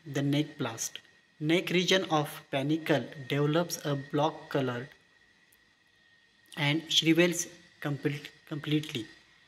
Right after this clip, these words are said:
Partially grain set, inhibited panicle breaks at the neck and hangs.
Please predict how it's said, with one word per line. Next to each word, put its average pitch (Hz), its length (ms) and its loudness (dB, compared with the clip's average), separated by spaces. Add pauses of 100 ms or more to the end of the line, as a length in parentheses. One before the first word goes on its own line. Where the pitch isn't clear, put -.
(240)
Partially 180 500 4
grain 165 280 6
set, - 420 0 (280)
inhibited 170 600 0 (1500)
panicle 165 420 2
breaks 147 440 4 (120)
at 135 220 -2
the 143 100 2
neck 151 440 2
and 143 260 -2 (420)
hangs. 117 480 -8